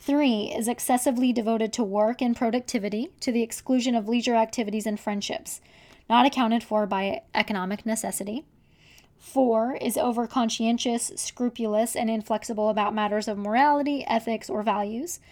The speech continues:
not accounted for by cultural or religious identification. Five, is unable to discard worn out or worthless objects even when they have no sentimental value.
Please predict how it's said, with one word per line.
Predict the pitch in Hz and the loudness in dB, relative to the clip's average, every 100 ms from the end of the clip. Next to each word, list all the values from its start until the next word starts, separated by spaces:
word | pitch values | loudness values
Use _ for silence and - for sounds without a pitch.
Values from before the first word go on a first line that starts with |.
| - - _ | -20 -20 _
not | 240 247 | 4 4
accounted | 254 247 233 214 | 4 0 0 0
for | 220 | 0
by | 214 208 | 2 0
cultural | - 208 - 202 208 | -4 -8 -4 -4 -2
or | 240 202 - | -2 -2 -4
religious | - 226 208 214 - | -2 -2 -2 -4 -6
identification. | 190 185 202 277 - 202 - 330 - _ - - - _ | -6 -6 -6 -8 -8 -8 -8 -10 -14 _ -20 -20 -20 _
Five, | - 285 240 226 311 | 2 4 6 4 2
is | 311 226 | 2 2
unable | 233 226 220 233 | 2 2 2 0
to | 247 | -2
discard | 208 220 - 220 | -4 -4 4 4
worn | 214 214 214 | 4 0 -2
out | 202 220 | -2 -2
or | - | -2
worthless | 208 208 233 247 240 | -4 -4 -2 -2 -2
objects | - 208 220 226 - | -2 -2 0 -2 -2
even | 202 214 | -4 -2
when | 208 | -2
they | 208 | -2
have | 208 | -2
no | 202 208 | -2 -4
sentimental | 214 208 220 214 262 | -4 -4 -4 -4 -2
value. | 247 202 202 240 | 0 -2 -2 -8